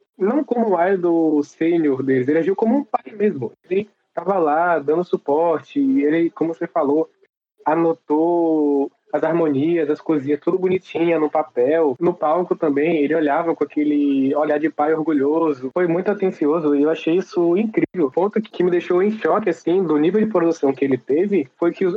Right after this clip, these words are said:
os membros do Stray Kids, que estão com o Seungmi no grupo desde dois mil e dezessete, então, eles se conhecem há treinos há muito tempo e a reação do Stray Kids foi absurda. Eles ficaram sem palavras na voz de um membro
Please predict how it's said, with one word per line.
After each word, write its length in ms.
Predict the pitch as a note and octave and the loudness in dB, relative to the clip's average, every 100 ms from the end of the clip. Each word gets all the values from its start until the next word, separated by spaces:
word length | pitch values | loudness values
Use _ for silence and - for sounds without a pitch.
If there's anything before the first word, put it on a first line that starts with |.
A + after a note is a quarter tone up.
| - | -4
os 340 | F3 E3+ E3+ C#3+ | 0 2 2 0
membros 340 | D#3 G#3+ B3+ | 0 2 0
do 160 | G3 F#3 | 2 0
Stray 260 | F3+ E3+ D3 | 0 -2 0
Kids, 420 | - F#3 G#3+ A3 | 0 0 0 -2
que 140 | - | -2
estão 240 | E3 - F3 | -2 0 0
com 120 | F#3+ | -2
o 40 | |
Seungmi 400 | F#3 F3+ E3+ D#3 | -2 -2 0 0
no 80 | D#3+ | 0
grupo 380 | C#3+ C3 B2+ D3 | -2 -4 -2 -2
desde 180 | - G#3 | 2 0
dois 120 | A#3+ | 2
mil 80 | G#3+ | 0
e 40 | G#3+ | 0
dezessete, 420 | E3 B2+ C#3+ - | -2 0 -2 -2
então, 200 | G3 - - | -4 -4 -2
eles 160 | E3 E3+ | -2 0
se 100 | A3 | 0
conhecem 360 | G#3+ G3 A#3 | 2 0 0
há 40 | A3 | -2
treinos 300 | G3+ F#3 F#3 | 0 0 2
há 60 | |
muito 180 | F3 A3 | 0 0
tempo 340 | A3 F3+ A3 D#3+ | 0 -2 0 0
e 300 | E3 A3 - | 2 0 0
a 100 | E3+ | -2
reação 420 | E3+ F#3 F#3 E3+ | 0 0 0 0
do 80 | G3+ | 0
Stray 200 | A3 E3+ | 2 0
Kids 260 | - F#3 - | 0 -4 -2
foi 300 | - F3+ - _ | -2 -2 -2 _
absurda. 580 | E3 G3+ A3 A3+ A#3+ D#3 | -2 0 0 0 0 0
Eles 280 | D3 G3+ G#3+ | 0 0 -2
ficaram 320 | - F#3+ G3 | -2 0 0
sem 260 | - A3 | 0 -2
palavras 380 | A3 E3 E3+ F#3 - | 0 0 0 0 -2
na 260 | D#3 D3+ D3+ | -2 0 0
voz 380 | C3+ D#3+ F#3 D#3 | 0 0 0 0
de 120 | F#3+ | 0
um 40 | |
membro 520 | F3+ D3 G#3 A3 D#3+ | 2 2 2 2 0